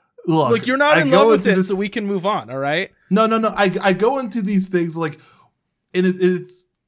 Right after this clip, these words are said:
Speaker 1: there's two of us on it, so I have to play nice. But I go into these things like, "Oh yeah, what would be the game I want to play?" And that's, like, a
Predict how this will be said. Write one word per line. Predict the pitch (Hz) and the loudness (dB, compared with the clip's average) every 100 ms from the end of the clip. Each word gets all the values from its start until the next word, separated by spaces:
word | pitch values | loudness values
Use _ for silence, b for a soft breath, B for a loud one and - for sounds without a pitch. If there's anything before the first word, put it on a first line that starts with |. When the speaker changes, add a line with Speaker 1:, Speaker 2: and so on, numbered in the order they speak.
| _ - | _ -10
Speaker 1:
there's | 156 151 | -8 -8
two | - 220 214 | -8 -2 -2
of | 156 | -2
us | 147 | -2
on | 135 123 | -4 -4
it, | 123 | -6
so | 135 | -6
I | |
have | 131 143 143 | -4 -4 -6
to | 143 | -10
play | - 139 127 | -10 -8 -8
nice. | 104 95 98 - b b | -8 -10 -10 -16 b b
But | 143 | -4
I | |
go | 143 196 | 0 -2
into | 202 | -2
these | 196 185 | -2 -2
things | 180 156 | -2 -6
like, | 170 | -6
"Oh | 190 208 | -4 -2
yeah, | |
what | 156 143 196 | -2 -4 -4
would | 185 | -4
be | 185 | -6
the | 165 | -6
game | 143 165 160 | -4 -4 -6
I | 135 165 | -6 -6
want | 151 110 117 | -6 -8 -12
to | 98 | -12
play?" | 113 117 | -8 -8
And | 117 135 | -8 -8
that's, | 151 151 | -8 -8
like, | 147 | -10
a | 143 131 | -10 -12